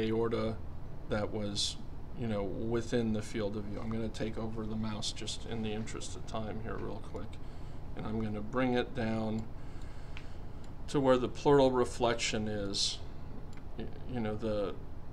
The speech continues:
the diaphragmatic hiatus is cone-shaped. It's not a circle. So we have to kind of arbitrarily decide where the thoracic aorta ends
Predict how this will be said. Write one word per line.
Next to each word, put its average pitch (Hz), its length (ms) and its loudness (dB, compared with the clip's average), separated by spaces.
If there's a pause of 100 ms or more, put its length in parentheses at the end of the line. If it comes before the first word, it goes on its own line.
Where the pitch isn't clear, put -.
(440)
the 123 100 -2
diaphragmatic 120 800 4
hiatus 113 680 0
is - 120 0
cone-shaped. 127 840 0
It's - 200 -2
not 107 280 -2
a 90 320 -4
circle. - 560 2 (340)
So - 200 -2
we 107 180 0
have 107 240 0
to 104 100 -2 (140)
kind 107 200 -2
of 101 80 -2 (100)
arbitrarily 110 880 2
decide 101 600 0
where 104 120 -2
the 95 120 -4
thoracic 104 680 -2
aorta 104 480 -4
ends 107 540 -2